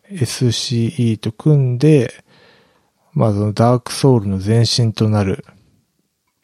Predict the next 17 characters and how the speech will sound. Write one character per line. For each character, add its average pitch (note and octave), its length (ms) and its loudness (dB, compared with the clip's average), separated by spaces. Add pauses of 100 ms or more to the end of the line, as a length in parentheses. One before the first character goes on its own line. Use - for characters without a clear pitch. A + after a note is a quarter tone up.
(1500)
デ A#2 120 2
モ B2 200 4
ン B2 60 4
ズ A2 120 -4
ソ A#2 240 2
ウ G2+ 60 0
ル - 60 -6
っ - 20 -16
て - 140 -8
や - 100 -8
つ - 140 -6
を - 100 -6 (1600)
任 G#2 440 0
さ A#2 180 0
れ F#2+ 180 -4
て、 - 460 0 (840)
で、 G3+ 280 0